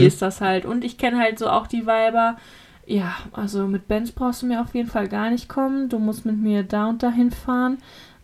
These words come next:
Speaker 2: Ähm, so halt, ne? „Ich zeig jetzt Titten auf Instagram, mach doch, was du willst“ und so, ne? Also
Speaker 1: Okay, ich glaub, ja, es, nee, ich
Speaker 2: Verstehst
Speaker 1: weiß,
Speaker 2: du,
Speaker 1: was du
Speaker 2: was ich
Speaker 1: meinst, auf
Speaker 2: mein?
Speaker 1: jeden Fall. Mhm,
Speaker 2: Also es
Speaker 1: ja.
Speaker 2: gibt so diese zwei Welten von Frauen. Das kann natürlich total
Speaker 1: Mhm.
Speaker 2: falsches Denken von mir sein, aber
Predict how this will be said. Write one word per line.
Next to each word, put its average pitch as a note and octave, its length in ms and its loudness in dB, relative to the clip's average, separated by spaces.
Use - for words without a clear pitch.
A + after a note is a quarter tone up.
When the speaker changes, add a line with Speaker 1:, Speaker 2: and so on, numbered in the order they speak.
Speaker 2:
Ähm, G#3 640 4
so G3 320 4
halt, F#3 300 0
ne? G3+ 260 0
„Ich A3+ 140 -8
zeig A#3 220 -2
jetzt G#3+ 220 -8
Titten A#3+ 220 -4
auf A3+ 140 -4
Instagram, A#3 420 -2
mach A#3 160 -2
doch, A#3 200 -8
was - 180 -10
du G3 180 -8
willst“ A#3 500 4
und C4+ 80 0
so, C#4+ 360 2
ne? A3+ 180 2
Also A#3 280 6
Speaker 1:
Okay, B2+ 260 8
ich A#2+ 80 10
glaub, C#3+ 180 10
ja, G2+ 280 6
es, - 120 2
nee, C3 120 10
ich B2 100 8
Speaker 2:
Verstehst - 20 6
Speaker 1:
weiß, - 0 -
Speaker 2:
du, C3+ 60 8
Speaker 1:
was B2+ 80 8
du - 60 4
Speaker 2:
was - 100 4
ich A#2 40 4
Speaker 1:
meinst, A2+ 220 6
auf F#2+ 40 4
Speaker 2:
mein? F#2+ 40 0
Speaker 1:
jeden G#2+ 120 2
Fall. G#2 220 2
Mhm, A#2 120 6
Speaker 2:
Also A2+ 160 6
es - 160 -8
Speaker 1:
ja. G#2 120 4
Speaker 2:
gibt - 120 -6
so A3+ 80 0
diese G3+ 240 -2
zwei G3+ 320 2
Welten G3 300 2
von F#3 180 -2
Frauen. F3 360 -4
Das G3 140 -6
kann A#3+ 160 -4
natürlich G#3+ 280 -2
total A3+ 300 6
Speaker 1:
Mhm. A#3 40 -4
Speaker 2:
falsches G#3+ 300 0
Denken A#3 240 0
von A3 160 -2
mir G#3 100 0
sein, G#3 240 0
aber G3 300 -2